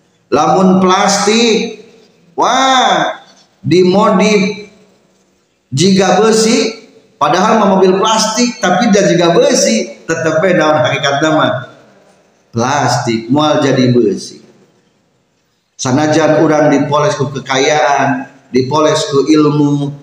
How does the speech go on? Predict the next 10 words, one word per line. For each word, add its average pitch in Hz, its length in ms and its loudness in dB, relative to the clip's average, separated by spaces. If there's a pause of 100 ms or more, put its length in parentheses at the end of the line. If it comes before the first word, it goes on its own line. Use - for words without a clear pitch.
(160)
dipoles 147 560 0 (1500)
ku 147 240 0
kehormatan, 151 1200 0
diagung-agung 147 800 0
ku 139 160 -2
jalma, 139 560 -2
tetap 143 400 -8 (1500)
hakikat 123 480 -4
urang 123 320 2
mah 113 160 -2